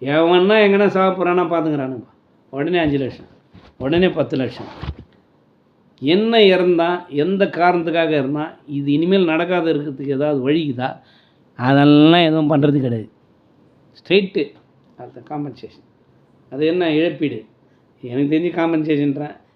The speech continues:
நீங்க வேற என்ன வேர்டுன்னு பண்ணு. உடனே அனௌன்ஸ் பண்ணிடுறான், கள்ளசாராயம் குடிச்சிட்டு செத்த அறுபத்தெட்டு பேருக்கும் பத்து லட்சம் ஒரு ஆளுக்கு. எத்தனை கோடி கணக்கு போட்டுக்கா.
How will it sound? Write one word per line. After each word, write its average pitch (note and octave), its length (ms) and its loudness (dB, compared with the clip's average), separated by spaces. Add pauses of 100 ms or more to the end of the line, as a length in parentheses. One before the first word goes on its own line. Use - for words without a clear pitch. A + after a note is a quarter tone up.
(160)
நீங்க C#3 180 -4
வேற C#3+ 220 -2
என்ன C#3+ 220 -2
வேர்டுன்னு C#3+ 400 -4
பண்ணு. C3 200 -14 (1600)
உடனே G#3 400 4
அனௌன்ஸ் G3 300 4
பண்ணிடுறான், B2+ 380 -4 (640)
கள்ளசாராயம் E3 680 2
குடிச்சிட்டு D#3+ 420 -4
செத்த C#3+ 340 -6
அறுபத்தெட்டு D3+ 500 -2
பேருக்கும் E3 420 -4
பத்து D3+ 200 -2
லட்சம் C#3 440 -2
ஒரு C3+ 160 -12
ஆளுக்கு. A#2 340 -6 (280)
எத்தனை F3 320 -12
கோடி G3+ 240 -2
கணக்கு F#3 300 -4
போட்டுக்கா. C3+ 300 -14